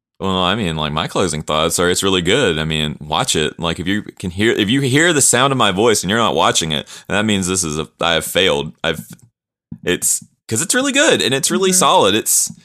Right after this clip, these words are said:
Speaker 1: you know, and I, I, I know one of the things that kinda haunts me on Mal is that the first season has, you know, like, a hundred fifty thousand,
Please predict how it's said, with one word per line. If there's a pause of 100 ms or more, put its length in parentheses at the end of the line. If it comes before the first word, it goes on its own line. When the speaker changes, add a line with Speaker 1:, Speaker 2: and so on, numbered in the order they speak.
(540)
Speaker 1:
you
know,
and
I,
I,
I
know
one
of
the
things
that
kinda
haunts
me
on
Mal
is
that
the
first
season
has,
you
know,
like,
a
hundred
fifty
thousand,